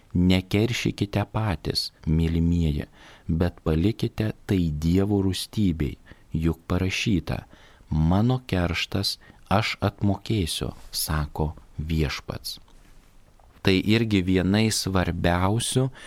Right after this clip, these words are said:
ir būdingų savybių ir mūsų kasdienybėje šiame laikmetyje gyvenimo bruožų. Nemokame atleisti. Ir matot, kokia krikščioniška laikysena, žvilgsnis.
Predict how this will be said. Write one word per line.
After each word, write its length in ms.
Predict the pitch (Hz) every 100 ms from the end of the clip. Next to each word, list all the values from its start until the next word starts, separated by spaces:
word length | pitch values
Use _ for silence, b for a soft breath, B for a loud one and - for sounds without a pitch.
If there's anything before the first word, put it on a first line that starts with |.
| B
ir 180 | B 90
būdingų 920 | 87 87 85 85 90 95 101 110 110 104
savybių 640 | - 80 85 92 104 104
ir 60 | 92
mūsų 420 | 90 95 107 107
kasdienybėje 920 | - 92 90 87 82 90 101 107 98 92
šiame 320 | - 87 80
laikmetyje 840 | 85 85 - 92 90 - 90 90 87 B B B
gyvenimo 800 | - 87 80 82 82 85 85 85 82
bruožų. 600 | 85 85 85 76 - - - - _ B B B B -
Nemokame 1300 | 95 90 87 85 85 85 85 92 - 110 110 110 110 113 -
atleisti. 1200 | - 90 - - 90 90 85 80 73 - - - - - B B B B
Ir 180 | 92
matot, 400 | 90 95 135 147
kokia 320 | - 101 - 90
krikščioniška 1080 | - 92 - - 104 95 82 78 - 80 76 B B B B B
laikysena, 920 | 92 90 - 101 98 - 78 73 71
žvilgsnis. 920 | - 85 85 90 82 - - 71 -